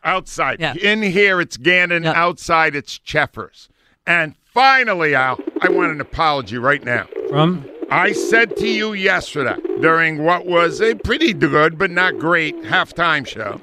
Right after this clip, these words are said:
Speaker 3: Okay.
Speaker 1: that Rihanna made a, uh, obscene gesture at the very beginning.
Speaker 3: Mm-hmm.
Speaker 1: She pointed down. In fact, she put her hand down below.
Speaker 3: Mm-hmm.
Speaker 1: All right? I'm not going to specify further. Al, according to W F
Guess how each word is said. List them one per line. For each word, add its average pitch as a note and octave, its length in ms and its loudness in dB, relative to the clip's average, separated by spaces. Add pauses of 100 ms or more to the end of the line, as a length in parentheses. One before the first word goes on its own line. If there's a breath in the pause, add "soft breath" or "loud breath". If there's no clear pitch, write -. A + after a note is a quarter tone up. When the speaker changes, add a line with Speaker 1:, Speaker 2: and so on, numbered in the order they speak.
Speaker 3:
Okay. - 160 -4 (280)
Speaker 1:
that E3 120 4
Rihanna F#3 720 2
made E3+ 360 2
a, D3+ 260 2
uh, C#3+ 280 4
obscene F#3+ 580 -2
gesture D#3+ 500 0
at C#3+ 140 -2
the C#3+ 80 -2
very D3+ 300 4
beginning. B2+ 480 -2 (140)
Speaker 3:
Mm-hmm. B2+ 260 -6 (160)
Speaker 1:
She D3 220 -4
pointed F3 520 -2
down. D#3 360 0
In D3 140 -2
fact, D#3 300 0
she D3+ 100 -8
put E3 220 -4
her D#3+ 100 2
hand D3+ 320 2
down C3+ 260 2
below. B2 360 0 (180)
Speaker 3:
Mm-hmm. C3 160 -14
Speaker 1:
All C3 80 0
right? C#3 300 4
I'm E3 240 0
not F3+ 240 0
going G#3+ 160 0
to - 80 2
specify E3 600 0
further. D#3 420 0 (420 loud breath)
Al, D#3+ 400 0 (340)
according G#3+ 800 0
to G3 120 0
W E3+ 640 0
F E3+ 120 0